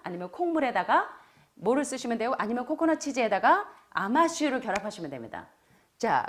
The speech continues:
그래서 이런 코트-, 코티지 치즈 대신에 황이 풍부한 단백질의 원천이 뭐, 뭐가 있냐면 견과류, 특별히 아마씨로 우유를 만드시거나 또는 캐슈넛으로 우유를 만드시면 돼요.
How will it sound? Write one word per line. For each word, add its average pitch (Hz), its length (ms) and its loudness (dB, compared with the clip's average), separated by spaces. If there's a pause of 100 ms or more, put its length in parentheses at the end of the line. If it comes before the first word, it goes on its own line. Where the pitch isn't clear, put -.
그래서 294 220 2
이런 311 200 4
코트-, 370 420 2
코티지 339 340 -2
치즈 294 240 -4
대신에 202 500 -2 (320)
황이 381 400 4
풍부한 330 400 2
단백질의 269 420 -2
원천이 208 340 0
뭐, 185 140 -2
뭐가 202 340 2
있냐면 208 460 -2 (220)
견과류, 214 540 0
특별히 202 280 -2
아마씨로 262 540 -2
우유를 220 280 -2
만드시거나 214 640 -4 (340)
또는 339 300 -2 (360)
캐슈넛으로 302 520 0
우유를 226 240 0
만드시면 180 420 -6
돼요. 185 460 0